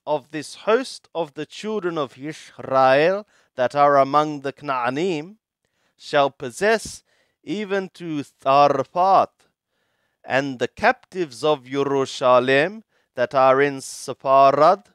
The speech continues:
shall possess the cities of the south, and saviors shall come up on Mount Zion to judge the Mount of Esau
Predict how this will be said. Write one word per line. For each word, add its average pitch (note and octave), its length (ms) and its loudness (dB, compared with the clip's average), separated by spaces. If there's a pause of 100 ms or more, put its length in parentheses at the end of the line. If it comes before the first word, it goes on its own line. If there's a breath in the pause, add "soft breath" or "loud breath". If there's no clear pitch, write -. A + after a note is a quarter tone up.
(360)
shall D3+ 380 -2
possess G3+ 640 -2
the - 160 -16
cities G3 500 -12
of D3+ 260 -2
the B2+ 80 -16
south, C#3+ 600 -2 (440)
and C#3 240 -4
saviors B2+ 1080 -2 (280)
shall B2 380 -4 (100)
come E3 240 -2
up F#3+ 300 0 (500)
on G#2 280 -8
Mount B2+ 280 0 (140)
Zion A#2+ 720 -6 (300)
to - 140 -20
judge - 580 -2
the A#2+ 160 -12
Mount D3 380 -2
of A2 160 -14 (100)
Esau B2 760 -4